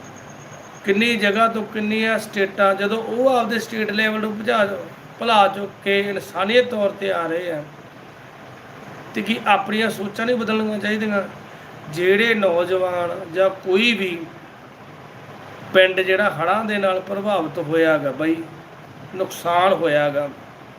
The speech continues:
ਤੇ ਉਹੀ ਗਾਹਾਂ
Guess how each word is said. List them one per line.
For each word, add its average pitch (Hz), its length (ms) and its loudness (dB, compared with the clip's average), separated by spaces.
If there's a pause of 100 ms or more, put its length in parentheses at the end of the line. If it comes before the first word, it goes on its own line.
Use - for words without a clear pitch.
(2250)
ਤੇ 214 380 2 (1500)
ਉਹੀ 208 480 4
ਗਾਹਾਂ 208 420 4